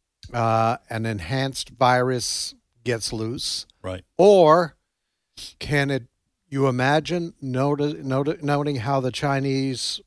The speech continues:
Speaker 1: act, how they persecute those who are opposed to them, open persecution.
Speaker 2: They just threatened to nuke Ch-, Japan
Speaker 1: Yes.
Speaker 2: if Japan interfered with their, uh, rescuing Taiwan.
Speaker 1: They're not nice people.
Speaker 2: No.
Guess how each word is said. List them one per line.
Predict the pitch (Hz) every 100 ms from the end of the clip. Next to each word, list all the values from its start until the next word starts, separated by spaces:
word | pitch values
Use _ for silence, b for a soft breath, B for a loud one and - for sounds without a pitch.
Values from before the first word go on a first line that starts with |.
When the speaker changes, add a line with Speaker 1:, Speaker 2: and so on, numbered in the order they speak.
| _ _ -
Speaker 1:
act, | 123 131 143 -
how | 127 123
they | 120
persecute | - 151 127 135 - 135 131 120 b b -
those | 143 139 135
who | 147
are | 127
opposed | 117 131 139 139 -
to | 135
them, | 123 127 123 _ _ _ -
open | 160 151 131 117 - _ _
persecution. | 147 127 107 123 120
Speaker 2:
They | 247
just | 262 - -
threatened | 190 196 185 131
to | 147
nuke | 127 139 175 - -
Ch-, | - -
Japan | 110 120 - - 156 135 78 76 -
Speaker 1:
Yes. | 160 143
Speaker 2:
if | 120
Japan | 104 123 - 143 135
interfered | 135 117 - 131 123 107
with | 113 101 -
their, | 120 107 101 b b _ -
uh, | 107 104 104 - -
rescuing | 113 127 127 - 120 113 104
Taiwan. | 87 117 104 110 101 85 -
Speaker 1:
They're | 185
not | 196 185
nice | 165 151 -
people. | 127 107 -
Speaker 2:
No. | 117